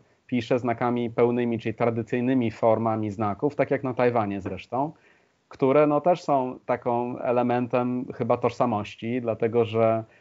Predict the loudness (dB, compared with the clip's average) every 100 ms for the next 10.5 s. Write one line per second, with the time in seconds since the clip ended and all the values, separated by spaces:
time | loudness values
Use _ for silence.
0 | _ _ 0 2 0 -2 -2 -2 -2 -2
1 | 2 4 6 4 0 -4 -4 -2 4 4
2 | 4 0 4 2 2 -4 -4 -4 -4 -4
3 | -2 0 0 0 -2 -4 -6 -2 0 0
4 | -2 -6 -2 -2 0 0 -2 0 -2 0
5 | 0 0 0 2 2 2 0 2 4 4
6 | 2 -2 -2 0 0 2 2 2 0 0
7 | -4 -6 -4 0 0 2 2 2 0 -4
8 | _ _ 0 0 0 0 0 0 0 0
9 | 0 0 -2 -2 -6 -6 -8 -4 -2 2
10 | 4 2 0 -6 -10